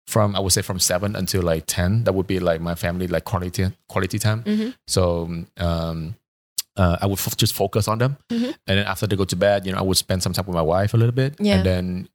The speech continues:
Speaker 1: she go to bed, and then I would start working again
Speaker 2: Mm.
Speaker 1: for maybe one to two hours.
Speaker 2: Yeah.
Speaker 1: Um,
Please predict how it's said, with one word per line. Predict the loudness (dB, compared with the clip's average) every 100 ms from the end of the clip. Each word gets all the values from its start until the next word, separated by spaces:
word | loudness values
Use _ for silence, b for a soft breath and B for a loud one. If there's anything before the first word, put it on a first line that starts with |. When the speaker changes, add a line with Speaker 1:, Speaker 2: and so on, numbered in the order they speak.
| -4
Speaker 1:
she | 0
go | 0
to | 2
bed, | 4 4 2
and | -2
then | -2 -2 -2
I |
would | -2 -4 _ 0
start | 2 2
working | 2 0 -2
again | -2 -6 -10 _ -2
Speaker 2:
Mm. | 0 0
Speaker 1:
for | 0 2 2 0 -4
maybe | 0 0
one | 0 -2
to |
two | 0 2
hours. | 4 4 4 2 -2
Speaker 2:
Yeah. | 0 0 -2 -6
Speaker 1:
Um, | -2 -2 -2 -4 -6